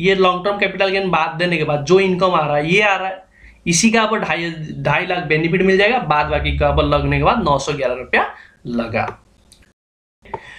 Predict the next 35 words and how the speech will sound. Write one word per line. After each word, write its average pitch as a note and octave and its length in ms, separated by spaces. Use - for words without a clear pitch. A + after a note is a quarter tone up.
उसके D#3+ 240
बाद G3 160
ये F#3 180
मेरा F#3+ 280
income F3+ 380
आ F#3 120
गया, F3+ 240
अभी, E3+ 160
अभी F3 200
मेरा G3 220
ये F3+ 220
tax E3+ 260
figure D3+ 220
आ G#2+ 140
गया। - 200
Tax - 240
figure F#3 280
के F#3 80
बाद E3 340
surcharge F#3+ 580
नहीं E3+ 260
हो F3+ 120
applicable F3+ 480
हो F3 140
रहा F3 100
है, F3+ 220
health E3+ 380
and F3+ 100
education E3 460
says G#3 380
इसी F3+ 300
का F3+ 160
ऊपर E3 260
लगेगा, D#3+ 360
ये E3 340